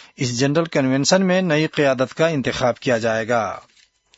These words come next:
پبلک سروس براڈ کاسٹنگ ریڈیو نیپال صوبائی براڈ کاسٹنگ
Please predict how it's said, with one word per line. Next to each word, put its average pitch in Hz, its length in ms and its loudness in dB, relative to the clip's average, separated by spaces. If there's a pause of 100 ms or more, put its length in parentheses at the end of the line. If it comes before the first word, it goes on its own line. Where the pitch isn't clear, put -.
(1040)
پبلک 180 360 4
سروس 175 440 2
براڈ 160 280 4
کاسٹنگ 180 500 0
ریڈیو 147 280 2
نیپال 175 420 2
صوبائی 156 520 0
براڈ 143 320 0
کاسٹنگ 180 640 -2